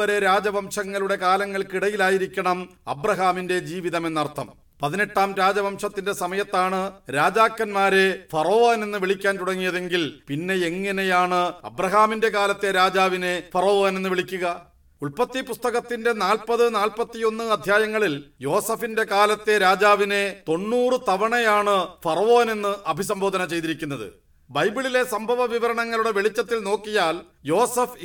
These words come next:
ഈജിപ്തിലെത്തിയത് ഹിക്സോസ് വംശത്തിന്റെ ഭരണകാലത്തായിരിക്കണം. ക്രിസ്തുവിന് മുമ്പ് ആയിരത്തി എഴുന്നൂറ്റി ഇരുപത് മുതൽ ആയിരത്തി അഞ്ഞൂറ്റി അൻപത് വരെയാണ്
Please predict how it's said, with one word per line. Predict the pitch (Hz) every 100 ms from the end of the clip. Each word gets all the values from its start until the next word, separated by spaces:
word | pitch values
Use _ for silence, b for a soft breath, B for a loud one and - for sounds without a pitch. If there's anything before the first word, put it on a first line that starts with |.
| 196
ഈജിപ്തിലെത്തിയത് | 208 247 - 226 220 220 220 214 214 208 - -
ഹിക്സോസ് | 180 - 262 254 - 202
വംശത്തിന്റെ | 220 226 226 226 220 220
ഭരണകാലത്തായിരിക്കണം. | 202 208 202 196 190 180 175 156 143 104 - _
ക്രിസ്തുവിന് | 160 165 233 226 226
മുമ്പ് | 208 208 226 226 - - 147
ആയിരത്തി | 220 226 226 226 214
എഴുന്നൂറ്റി | 196 220 220 220 220
ഇരുപത് | 202 220 220 208
മുതൽ | 214 208 202 - 113 175
ആയിരത്തി | 226 220 214 214 196
അഞ്ഞൂറ്റി | 208 214 208 214 190
അൻപത് | 202 226 226
വരെയാണ് | 214 208 202 196 202